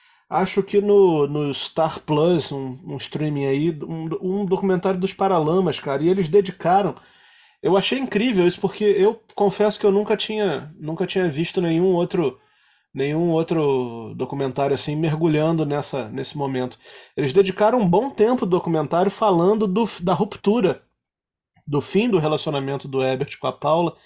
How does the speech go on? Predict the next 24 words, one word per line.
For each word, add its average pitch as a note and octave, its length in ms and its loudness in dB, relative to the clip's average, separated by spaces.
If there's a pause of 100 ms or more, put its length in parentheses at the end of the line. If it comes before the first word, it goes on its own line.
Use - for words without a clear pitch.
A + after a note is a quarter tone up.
(520)
e D#3+ 160 2
atribuem F#3+ 760 4
esse E3+ 200 0
fim F#3+ 440 0
à F3 300 0
criação F3+ 760 0
de F#3+ 180 -2
diversas F3 680 0
músicas, C#3 560 -2 (480)
diversas D3+ 400 0
baladas C#3 640 2
aí C3 120 4
do B2+ 120 -10
Paralamas, B2+ 640 -4
que, D#3 160 -8
pô, F#3+ 360 -6 (760)
eu D#3 200 0
fiquei, E3+ 680 2 (480)
fiquei D3+ 360 -8
entusiasmado D#3 600 0
de - 60 -8
saber, D3+ 300 0
não E3+ 280 2 (540)
pelo D#3 400 0